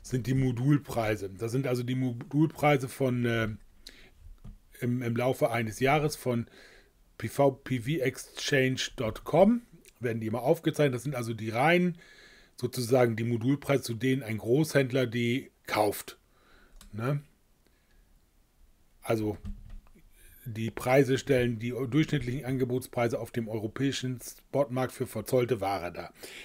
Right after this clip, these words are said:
Also, also das, was im Prinzip, äh, der Großhändler nachher nach China überweist, beziehungsweise inkl-, inklusive Zoll überweist, wenn die dann aus dem Hafen in Hamburg, aus dem, äh,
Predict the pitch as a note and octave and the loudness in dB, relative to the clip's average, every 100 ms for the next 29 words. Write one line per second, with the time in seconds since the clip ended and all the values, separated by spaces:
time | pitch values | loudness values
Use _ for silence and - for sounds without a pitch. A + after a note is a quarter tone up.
0 | - C3+ D3 C3 D3+ D#3 - C3+ B2+ - | 2 6 8 8 8 6 4 0 0 -6
1 | B2+ B2 C3 A#2 D3 C3+ C#3 B2+ B2+ A#2+ | -8 -2 -2 0 0 0 2 4 4 4
2 | A#2 G#2 C#3+ C#3+ C3+ B2+ A#2+ A#2+ B2+ A#2 | 0 0 0 2 2 2 0 -2 0 0
3 | A2 E3 D#3+ D3 C#3 C3+ B2 C3 C3+ - | 0 0 2 4 4 2 2 2 0 -4
4 | - - - - - - F#2+ B2 A2 A2 | -20 -20 -20 -20 -20 -20 -6 -4 -2 -2
5 | A2+ A#2+ - C3 B2+ A#2+ A2+ A2 F#2+ - | -4 -6 -4 -4 -4 -6 -6 -8 -8 2
6 | D3 C#3+ B2+ B2 B2 A#2+ A#2+ - _ _ | 4 4 4 2 4 4 0 -10 _ _
7 | _ _ _ _ _ _ - _ _ - | _ _ _ _ _ _ -20 _ _ -20
8 | - _ A#2+ A2+ G#2+ A2 G#2 G#2+ A2 G#2 | -20 _ -2 -2 -2 -4 -6 -6 -2 2
9 | A#2+ A#2+ A#2 G#2+ A2+ A2+ G#2+ G#2+ G2 G#2+ | 2 0 -4 -2 -2 -2 -4 -6 -6 -6
10 | G2+ G2 | -6 -8